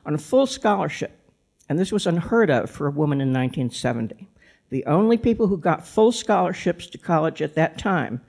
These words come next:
were the quarterbacks on the football teams. And, uh, and I did it, and I wasn't even a class valedictorian.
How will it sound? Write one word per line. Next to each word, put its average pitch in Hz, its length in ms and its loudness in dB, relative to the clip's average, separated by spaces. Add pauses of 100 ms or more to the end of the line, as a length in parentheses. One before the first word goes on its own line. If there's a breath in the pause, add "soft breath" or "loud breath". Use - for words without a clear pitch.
(320 soft breath)
were 143 440 2
the 160 100 2
quarterbacks 151 760 0
on 131 120 0
the 127 60 -2
football 120 440 -4
teams. - 520 -8 (1300 soft breath)
And, 147 420 0
uh, 139 280 4 (220)
and 160 160 4
I 175 100 6
did 180 240 2
it, - 200 -2
and 160 160 4
I 214 60 6
wasn't 233 320 6
even 190 220 2
a - 20 -8
class 185 340 2
valedictorian. 165 960 0